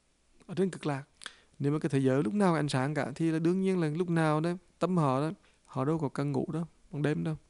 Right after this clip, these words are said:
Cách đây chừng mấy tháng thì có một người bạn mà cũng là đệ tử của thầy đó,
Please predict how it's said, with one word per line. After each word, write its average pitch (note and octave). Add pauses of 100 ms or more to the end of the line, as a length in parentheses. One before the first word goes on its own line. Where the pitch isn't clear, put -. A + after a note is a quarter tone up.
(960)
Cách D3
đây D3
chừng C3+
mấy A#2
tháng A#2
thì B2+
có A#2+
một A#2
người B2+
bạn A2 (160)
mà C#3
cũng B2
là B2+
đệ B2
tử C3+
của B2
thầy B2
đó, C3